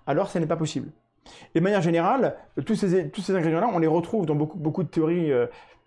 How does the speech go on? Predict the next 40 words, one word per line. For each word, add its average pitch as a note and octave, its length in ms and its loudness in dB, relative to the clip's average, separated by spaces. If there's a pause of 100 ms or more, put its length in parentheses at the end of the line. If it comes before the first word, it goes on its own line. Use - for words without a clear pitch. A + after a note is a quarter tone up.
(440)
alternative. D3+ 500 0
Et - 80 2
à D#3+ 60 4
chaque E3 180 -2
fois, G3+ 240 0
c'est F3+ 200 -2
sur D#3+ 180 -4
ces D3+ 200 -8
éléments-là D#3+ 280 2
qu'on, C3+ 260 -6
qu'on, C3 140 -10
qu'on D3 140 -2
se E3 120 -4
bat E3 200 2
avec C3 340 -2
les, B2+ 240 -2 (280)
les C#3+ 120 0
tenants C#3+ 220 0
croyants. F3 320 0
Donc F3 220 0
j'espère G#3+ 500 0
que D#3+ 220 0 (800)
dans E3 140 -2
la C#3+ 60 4
discussion F#3+ 280 2
qu'on F3 140 0
va D3+ 100 4
avoir, D3 360 2
on D#3 40 2
va D3+ 120 2
éviter E3 500 0 (680)
les, D3+ 140 -2
les, E3 180 0
l'argument E3+ 400 0
de C#3 280 -2 (200)
l'ignorance, D3 520 0
l'argument D#3+ 400 0
de D3 80 0
l'incrédulité D3 420 -2
personnelle, D#3+ 540 0